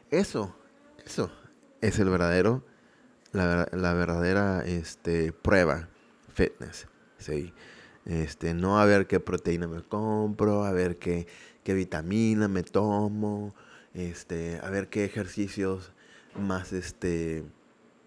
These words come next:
más nuevos o sofisticados puedo hacer. Créanme que, <laughs> ay, ay, ay, eso también yo veo que cada ejercicio que tratan de ser innovadores, que digo, "Ay, hijo de su mecha.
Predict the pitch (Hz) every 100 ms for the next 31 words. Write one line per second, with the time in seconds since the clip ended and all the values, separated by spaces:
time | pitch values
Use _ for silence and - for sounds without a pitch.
0 | _ 101 104 101 - 98 95 101 123 123
1 | 135 120 98 - 85 90 82 - 87 -
2 | 87 110 113 113 - 104 98 90 92 98
3 | 107 120 123 117 - - - - - _
4 | _ 110 110 117 127 123 123 101 - -
5 | - - - - - 82 67 90 - -
6 | - - 110 120 107 92 95 101 104 107
7 | 107 101 - 104 117 143 127 101 104 104
8 | 120 117 - - 90 98 104 120 101 110
9 | 104 110 101 87 85 85 92 113 104 -
10 | _ _ - 82 82 73 - - - -
11 | - - 80 80 - -